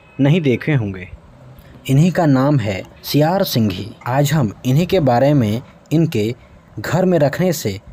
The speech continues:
क्या फ़ायदे हैं, इनके बारे में आज हम बता रहे हैं। यह सियार सिंघी जंगलों में पाए जाते हैं। ये सौ सियार में कोई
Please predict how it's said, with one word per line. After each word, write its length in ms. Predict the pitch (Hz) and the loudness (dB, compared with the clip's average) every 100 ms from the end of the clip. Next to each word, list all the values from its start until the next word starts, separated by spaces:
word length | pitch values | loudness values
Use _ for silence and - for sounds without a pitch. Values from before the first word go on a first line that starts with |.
| - | -6
क्या 140 | 143 139 | -2 -2
फ़ायदे 460 | - 120 120 160 | -2 -2 0 2
हैं, 260 | 156 113 117 - - | 0 0 -4 -8 -2
इनके 260 | 151 160 185 | 0 2 2
बारे 280 | 175 156 175 | 2 2 0
में 120 | 185 | -2
आज 280 | 131 131 101 | -2 -4 -4
हम 200 | 135 127 | -6 -6
बता 260 | 110 120 123 | -8 -4 -6
रहे 220 | 104 135 | -2 -2
हैं। 220 | 143 101 - - - - - - - | -2 -6 -16 -20 -20 -20 -20 -20 -2
यह 220 | 147 180 143 | 0 2 -2
सियार 400 | - 151 151 156 | -2 0 2 0
सिंघी 440 | 147 165 120 104 104 | 0 0 2 0 -4
जंगलों 440 | 104 143 156 185 | -2 2 2 2
में 280 | 175 113 113 - - - | 2 0 -2 -8 -18 -4
पाए 180 | 139 180 | 0 2
जाते 300 | 135 107 175 | 2 0 -2
हैं। 260 | 113 98 - - - - - | -2 -4 -10 -20 -20 -10 -2
ये 280 | 135 107 113 - - - - _ - | 0 0 -4 -12 -20 -20 -20 _ -16
सौ 460 | - - 196 143 127 | -10 -2 2 2 0
सियार 400 | - 156 143 160 | 0 0 2 2
में 260 | 156 110 113 | 2 0 -2
कोई 280 | - 165 | 0 0